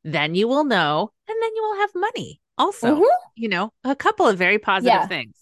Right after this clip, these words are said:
Speaker 1: Or if you don't have money, you'll know what you might need to change to get the money.
Speaker 2: Right. Well, and so, like, when I do, when I launch a collection, like, if I'm working on a new collection,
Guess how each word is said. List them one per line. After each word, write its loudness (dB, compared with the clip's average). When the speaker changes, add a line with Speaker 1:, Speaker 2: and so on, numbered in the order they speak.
Speaker 1:
Or 4
if -2
you -4
don't 0
have -2
money, -4
you'll -8
know -4
what -2
you -12
might -4
need -10
to -12
change -8
to -10
get -4
the -8
money. -6
Speaker 2:
Right. -2
Well, 4
and 4
so, -2
like, 2
when 0
I -2
do, -2
when -2
I 2
launch 0
a -6
collection, -2
like, -4
if -6
I'm -2
working -6
on -6
a -6
new -6
collection, -6